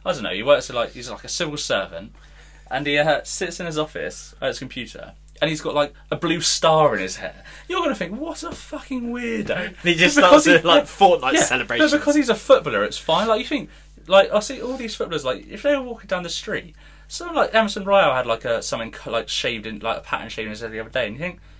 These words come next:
Speaker 1: any other line of work, you, or, like, if you're not a sportsman.
Speaker 2: Uh,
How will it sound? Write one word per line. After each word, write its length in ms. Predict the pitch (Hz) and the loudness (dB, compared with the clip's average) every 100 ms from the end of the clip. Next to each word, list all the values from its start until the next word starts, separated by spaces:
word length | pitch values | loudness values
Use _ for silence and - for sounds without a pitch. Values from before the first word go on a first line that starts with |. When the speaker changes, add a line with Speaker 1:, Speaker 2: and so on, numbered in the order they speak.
| - - - - - | -20 -20 -20 -14 -4
Speaker 1:
any 280 | 381 359 311 | -2 0 2
other 160 | 262 | 2
line 220 | 247 233 220 | 2 2 0
of 100 | 220 | 2
work, 480 | 185 95 - - | 2 2 -4 -16
you, 200 | - 220 | -14 -10
or, 200 | 214 196 | 4 6
like, 200 | 190 - | 6 4
if 140 | 220 220 | 0 -4
you're 100 | 247 | -2
not 280 | 220 220 - | 0 -2 -4
a 40 | |
sportsman. 680 | 190 - 165 - - - 90 - - - - | -10 -8 -8 -8 -10 -16 -18 -20 -20 -20 -18
Speaker 2:
Uh, 280 | 52 60 | -16 -16